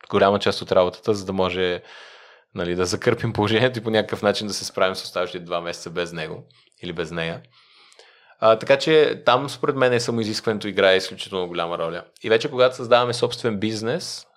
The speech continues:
примерно, това там е още по-важно, тъй като там, нали, точно това е идеята, всеки иска да си е сам шеф, <laughs> да има собствен бизнес.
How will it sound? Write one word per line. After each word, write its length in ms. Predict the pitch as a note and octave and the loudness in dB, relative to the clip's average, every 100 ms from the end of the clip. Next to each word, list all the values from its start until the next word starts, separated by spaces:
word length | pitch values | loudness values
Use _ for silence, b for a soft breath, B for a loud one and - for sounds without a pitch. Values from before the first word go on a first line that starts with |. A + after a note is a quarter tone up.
| _ _ | _ _
примерно, 500 | - G2 G#2 A2 C#3 | -8 -2 -2 -2 -8
това 540 | - A2+ A2+ A2 A2 G#2+ | -2 6 8 10 6 4
там 140 | A2 | 0
е 100 | A2 - | 0 2
още 380 | G#2+ G#2 - | 4 4 -2
по-важно, 640 | E2+ F#2 E2+ D#2+ D#2 E2+ - | -4 0 2 0 -2 -8 -10
тъй 160 | F#2+ F2+ | -8 -8
като 260 | A#2 - | -8 -8
там, 400 | F#2+ A2+ A2 A2 - _ | 0 0 0 -8 -12 _
нали, 220 | A2 A2 | -2 -2
точно 260 | A2 A#2 B2 | -2 -6 -2
това 160 | A2+ A#2+ | 4 6
е 40 | |
идеята, 280 | A#2 A#2 A2 | 8 6 6
всеки 240 | - G#2+ | 0 -4
иска 200 | - - | -4 -2
да 60 | G2+ | -2
си 140 | - | -2
е 40 | G#2 | 0
сам 240 | - G2+ | 2 2
шеф, 580 | - G2+ A#2 - - - | 2 4 2 0 -8 -6
<laughs> 60 | B2 | -4
да 140 | G#2+ | -2
има 140 | G#2+ G2+ | 0 2
собствен 400 | G#2+ G2 G2+ F#2 | 2 2 -2 -6
бизнес. 420 | F2+ F#2 A#2 - | -8 -8 -10 -14